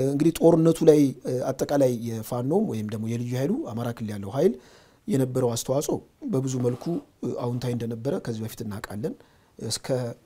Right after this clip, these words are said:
ሽሬ ድረስ ተኪዶ ብዙ መስዋዕትነት ከፍለዋል። እንዲሁም ደግሞ ወልቃይት አካባቢ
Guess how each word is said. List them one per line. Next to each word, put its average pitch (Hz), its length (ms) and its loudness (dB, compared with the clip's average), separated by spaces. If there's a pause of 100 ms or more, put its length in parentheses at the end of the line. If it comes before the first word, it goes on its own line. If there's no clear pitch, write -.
(140)
ሽሬ - 280 4
ድረስ 120 240 -2
ተኪዶ 98 280 -12 (720)
ብዙ 107 260 -10
መስዋዕትነት 107 480 -10
ከፍለዋል። 98 500 -10 (360)
እንዲሁም 127 240 -4
ደግሞ 123 200 -4 (100)
ወልቃይት 135 380 0
አካባቢ 120 380 -6